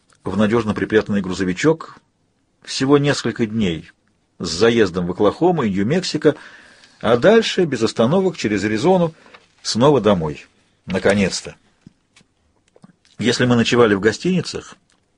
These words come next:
а не в тесном фургоне, то обычно въезжали после наступления темноты и покидали мотель до рассвета,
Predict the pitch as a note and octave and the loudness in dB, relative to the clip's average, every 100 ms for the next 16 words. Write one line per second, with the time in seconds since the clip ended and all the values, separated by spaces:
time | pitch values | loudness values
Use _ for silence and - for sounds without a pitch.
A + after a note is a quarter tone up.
0 | - E2+ F2+ F2 F#2 F#2+ F2 G#2 G2 D#2+ | -10 -6 -6 -4 -4 -6 -6 -4 -2 -4
1 | D2+ - - - - _ _ - A#2 - | -8 -18 -20 -20 -20 _ _ 2 2 4
2 | A#2 C#3 G3 D3 A#2 G#2+ A#2+ A2 D#3+ D#3 | 0 0 -2 0 0 0 -2 2 2 2
3 | - C#3+ C3+ A#2+ - G#2+ A#2+ A#2 G#2 G#2 | 2 0 0 -6 -4 -2 0 0 0 0
4 | A2 G#2+ - G3+ - - A2+ A#2 B2+ B2+ | 0 0 -2 -8 -8 -8 -6 -4 -2 0
5 | F3+ D3 A2 G#2 E2+ A2 C#3+ - A2 E2 | 2 2 0 -2 0 0 0 -2 -6 -8
6 | - - | -8 -20